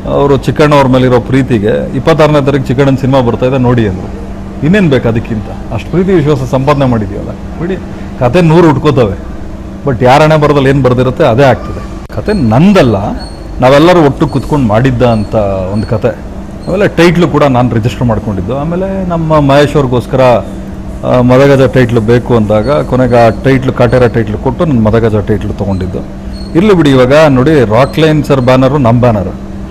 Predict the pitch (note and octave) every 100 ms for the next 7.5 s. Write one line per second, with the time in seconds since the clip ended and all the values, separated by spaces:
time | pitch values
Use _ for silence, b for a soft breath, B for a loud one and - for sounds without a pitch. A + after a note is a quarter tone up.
0 | - G#2 C3 - D#3 D3 C3 G#2 G2+ F#2
1 | D#2 - - - - - B2 E3 D#3 D#3
2 | D#3 F3 C3+ D3 C3 A#2+ - A2+ F#2 E2+
3 | - - - - - B2+ B2+ A#2+ A#2 D3+
4 | F3 F3 D3+ C#3 C#3 D#3 C3+ A#2+ A#2 C#3
5 | D3 D3+ C#3 B2 A#2+ A2+ C#3 B2+ C#3 D#3
6 | C#3+ C#3+ B2+ A#2+ G#2+ G2 A#2 C3 A#2 -
7 | A2 A#2 G#2 G2